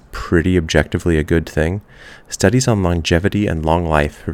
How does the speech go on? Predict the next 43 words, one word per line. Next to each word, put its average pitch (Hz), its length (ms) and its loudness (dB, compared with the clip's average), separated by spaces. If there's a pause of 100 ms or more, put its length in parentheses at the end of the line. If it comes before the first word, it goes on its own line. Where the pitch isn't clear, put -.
(140)
have - 200 -10
provided 82 460 -2
some 87 320 0
evidence 76 400 -2
that - 180 -4
there - 140 -2
is 85 180 -2
a 73 60 -4
positive - 520 -4
correlation 90 600 0
between 78 320 -6
social - 440 -4
interdependencies, 78 920 -2 (400)
a 78 60 -2
sense 82 220 0
of - 120 -6
community, 82 640 0 (160)
and 80 120 -4
focus - 380 0
on 90 100 -2
serving 92 300 -2
others, 76 320 0
and 92 160 -4
life 90 220 2
expectancy. - 680 -8 (1080)
To 95 100 -4
keep 104 220 2
in 110 60 2
the 98 40 0
theme 87 300 0
of 73 80 -4
Ikigai 78 640 0
that 85 100 0
I 80 60 0
spent - 240 -4
the - 80 -6
last 76 300 -2
few 82 140 0
episodes 73 360 -4
talking 71 340 -6
about 73 220 -2
at - 100 -6
length, 78 420 -4